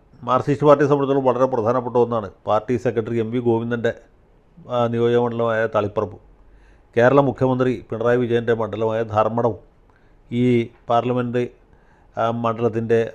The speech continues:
പരിധിയിൽപ്പെട്ടതാണ്. എന്നാൽ പലരും വിചാരിക്കുന്ന പോലെ ഒരു വലിയ കമ്മ്യൂണിസ്റ്റ് കോട്ടയൊന്നുമല്ല കണ്ണൂർ. കണ്ണൂരിൽ പലപ്പോഴും കോൺഗ്രസ് സ്ഥാനാർത്ഥികളാണ് ജയിക്കാറുള്ളത്. കാരണം കോൺഗ്രസിന് നല്ല പ്രാമുഖ്യമുള്ള ചില പ്രദേശങ്ങൾ അവിടെയുണ്ട്, പ്രത്യേകിച്ച് കുടിയേറ്റ മേഖലകളായിട്ടുള്ള,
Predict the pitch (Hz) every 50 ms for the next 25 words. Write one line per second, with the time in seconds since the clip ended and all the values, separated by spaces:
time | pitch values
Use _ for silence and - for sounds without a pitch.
0 | - _ - 113 107 107 101 120 117 104 104 92 92 87 95 - _ _ _ -
1 | - _ _ - _ _ _ _ _ - _ 123 123 135 147 151 151 135 143 139
2 | 135 139 156 156 147 143 139 139 131 143 143 143 139 135 135 139 135 135 123 120
3 | 123 127 135 131 - 120 120 123 127 127 127 - - - 127 123 120 117 113 110
4 | 127 123 120 120 120 117 104 92 87 87 - - - 95 90 87 85 - - -
5 | - _ _ _ _ _ _ _ _ _ _ _ _ _ _ - 113 120 131 135
6 | 139 139 131 135 123 127 120 123 131 131 131 127 - 127 120 120 135 143 127 120
7 | 127 120 120 117 113 113 113 110 107 107 110 104 101 95 92 90 95 92 - -
8 | - _ - _ - _ - 113 107 113 107 101 120 123 127 135 120 - 147 143
9 | 135 127 120 120 123 117 - 110 110 110 110 113 110 98 120 117 113 110 113 107
10 | 107 113 107 110 110 110 101 104 104 98 - 110 107 104 101 92 92 92 87 73
11 | 73 - _ _ _ _ _ _ - 104 - 120 113 107 120 - - 117 110 110
12 | 123 123 120 - 127 120 110 107 104 95 104 107 107 104 104 101 98 90 87 92
13 | 92